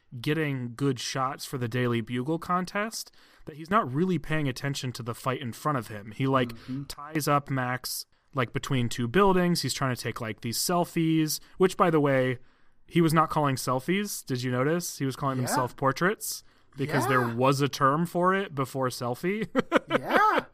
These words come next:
Speaker 2: that's so true.
Speaker 1: Uh-huh.
Speaker 2: <laughs>
Speaker 1: Um, but he's trying to take these pictures and decides that it's not a good enough picture if Max has his mask on. So he pulls Max's max-, ugh, he pulls Max's mask off.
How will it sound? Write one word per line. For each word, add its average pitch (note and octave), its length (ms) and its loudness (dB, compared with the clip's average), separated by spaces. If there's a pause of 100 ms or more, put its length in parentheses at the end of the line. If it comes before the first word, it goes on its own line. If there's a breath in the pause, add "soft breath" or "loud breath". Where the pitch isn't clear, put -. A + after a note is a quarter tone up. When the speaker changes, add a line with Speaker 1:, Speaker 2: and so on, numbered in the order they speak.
Speaker 2:
that's F3 160 -8
so A3 140 0
true. A#3 460 -2 (100)
Speaker 1:
Uh-huh. C#3 720 2
Speaker 2:
<laughs> G#3 40 -10 (280)
Speaker 1:
Um, C#3 340 2
but F3 100 4
he's F3+ 100 0
trying G#3+ 180 2
to - 60 -6
take F#3 140 -2
these D3 160 -4
pictures F3 380 -4
and C#3 100 -4
decides C#3+ 400 -4
that - 100 -4
it's B2+ 140 -8
not D3 120 -2
a C3+ 40 -4
good C3 160 -4
enough B2+ 200 -6
picture - 440 -4
if C3 240 -8
Max A#2+ 300 -8
has A#2 200 -8
his A#2 160 -10
mask F#3 400 -6
on. A2 320 -12 (300 soft breath)
So - 140 -4
he D#3+ 100 0
pulls E3 340 -2
Max's C#3+ 420 -4
max-, B2 580 -8 (140)
ugh, B2+ 200 -4
he C3 100 -10
pulls F#3 540 -6
Max's C3 720 -6
mask B2 580 -8
off. G#2 440 -16